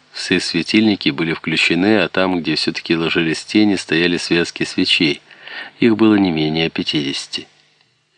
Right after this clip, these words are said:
Хэмптон заметил, что свечи удивили Джека, и пояснил:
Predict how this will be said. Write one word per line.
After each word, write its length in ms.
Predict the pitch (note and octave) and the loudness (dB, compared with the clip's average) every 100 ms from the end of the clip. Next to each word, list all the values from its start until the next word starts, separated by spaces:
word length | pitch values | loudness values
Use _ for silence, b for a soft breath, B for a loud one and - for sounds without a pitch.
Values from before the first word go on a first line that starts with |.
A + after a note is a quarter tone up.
| - | -6
Хэмптон 380 | F#2+ F2 E2 E2 | -2 0 0 -2
заметил, 480 | D#2+ E2 F#2 - A#2+ | 0 2 2 2 0
что 180 | - A#2 | 2 0
свечи 460 | - G2+ - A2 A2 | 2 2 2 0 0
удивили 460 | A2 G2+ F#2 E2+ | 0 2 2 2
Джека, 400 | F#2 A#2 - - | 0 0 0 0
и 100 | D2+ | -4
пояснил: 520 | D#2 F2+ F#2+ - C#3+ | -2 0 -2 -2 -4